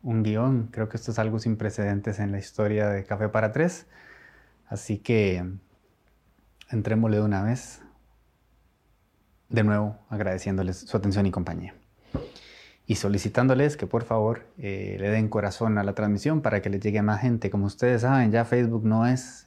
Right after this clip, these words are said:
lo que era. Mi vieja mula. Punto número uno, alguien llame al doctor Life is Good. Costa Rica necesita un empujón anímico para allá. Hoy conversé con un querido amigo del Frente Amplio sobre la situación del país.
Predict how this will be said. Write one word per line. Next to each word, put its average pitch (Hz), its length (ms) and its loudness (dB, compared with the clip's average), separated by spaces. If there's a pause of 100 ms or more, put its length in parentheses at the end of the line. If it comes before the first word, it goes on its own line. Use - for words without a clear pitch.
lo 113 160 2
que 110 280 2
era. 98 200 0 (500)
Mi 92 140 -6
vieja 110 260 2
mula. 92 360 2 (1120)
Punto 185 240 6
número 190 260 6
uno, 190 420 4
alguien 180 400 6
llame 156 240 6
al 147 120 4
doctor 135 360 2
Life 127 300 4
is 113 100 2
Good. 135 220 2
Costa 110 300 0
Rica 127 400 2
necesita 123 680 0
un 127 140 2
empujón 127 580 2
anímico 117 680 2 (260)
para 92 160 2
allá. 90 220 -4 (1800)
Hoy 151 100 2
conversé 180 340 4
con 156 120 6
un 160 80 6
querido 147 280 6
amigo 131 380 6
del 104 100 4
Frente 117 320 2
Amplio 117 300 4
sobre 104 300 2
la 98 80 2
situación 101 320 0
del 113 120 4
país. - 460 -6